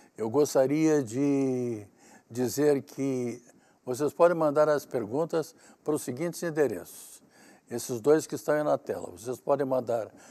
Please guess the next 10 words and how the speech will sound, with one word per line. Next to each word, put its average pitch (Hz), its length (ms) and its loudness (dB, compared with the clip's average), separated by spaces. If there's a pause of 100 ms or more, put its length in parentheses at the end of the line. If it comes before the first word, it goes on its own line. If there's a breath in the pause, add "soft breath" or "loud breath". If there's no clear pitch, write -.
(180 loud breath)
para 131 220 4
o 117 100 0
nosso 113 680 -6 (420 soft breath)
e-mail 175 640 2 (680)
ou 143 140 2
então 139 260 2
para 156 160 2
o 147 80 2
nosso 143 280 -2
WhatsApp. 135 760 0